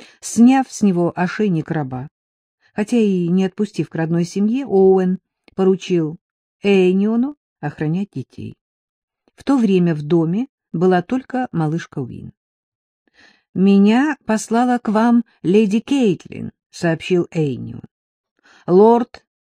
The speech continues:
из Сандбрайда неподалёку и просит разрешения остановиться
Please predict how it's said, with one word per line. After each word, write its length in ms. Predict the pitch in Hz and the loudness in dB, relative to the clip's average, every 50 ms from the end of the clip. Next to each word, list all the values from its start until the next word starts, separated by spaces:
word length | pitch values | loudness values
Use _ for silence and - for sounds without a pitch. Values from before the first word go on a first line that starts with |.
| _ - | _ -4
из 220 | 180 190 175 - | -4 -4 -4 -4
Сандбрайда 840 | - 208 214 214 196 170 170 190 185 180 175 175 170 180 208 214 - _ _ _ _ _ _ _ _ _ _ - | -4 -2 0 0 0 2 4 4 4 4 4 2 0 -4 -6 -10 -10 _ _ _ _ _ _ _ _ _ _ 0
неподалёку 880 | 180 202 214 214 208 208 190 185 185 175 165 156 156 156 - - 202 220 | 4 4 4 4 4 2 0 2 2 2 2 0 0 -4 -4 -6 -6 -6
и 80 | 214 | -4
просит 380 | - 175 180 175 175 214 - 180 | -2 -2 -2 -2 -2 -2 -4 -2
разрешения 640 | 180 165 160 160 165 165 - - 180 170 175 175 175 | -4 -4 -4 -4 -6 -6 -4 -4 -4 -2 -2 -4 -4
остановиться 720 | 170 - 175 165 175 170 165 180 175 - - - 175 175 | -6 -6 -6 -4 -4 -4 -4 -4 -6 -8 -10 -8 -8 -10